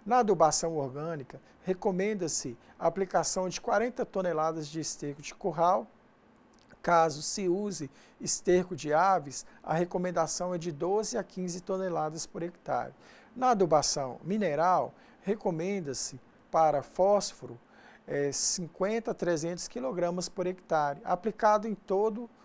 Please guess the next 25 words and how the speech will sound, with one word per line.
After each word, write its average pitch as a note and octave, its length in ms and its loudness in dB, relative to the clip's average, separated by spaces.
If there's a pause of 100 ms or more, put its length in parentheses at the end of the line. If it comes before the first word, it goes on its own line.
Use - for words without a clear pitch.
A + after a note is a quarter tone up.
(160)
no G3+ 160 -2
plantio. C3+ 640 -6 (880)
No F3+ 140 -4
caso C#3+ 380 0
do F3 100 -4
potássio, G#3 800 0 (320)
até F#3 380 2
cento G#3+ 320 -2
e A#3 40 -2
oitenta G3 320 -4
quilogramas D#3+ 840 -4 (180)
por D#3+ 100 -2
hectare, D#3 560 0
aplicando F3+ 600 -4
trinta G#3+ 260 -6
por G#3 160 -8
cento - 300 -4
no F3 100 -6
plantio A#3 560 -8
e C4 60 -2
o - 20 2
restante A#3 540 -2
quarenta A3+ 500 0
dias F3+ 420 -8
após F3+ 600 -2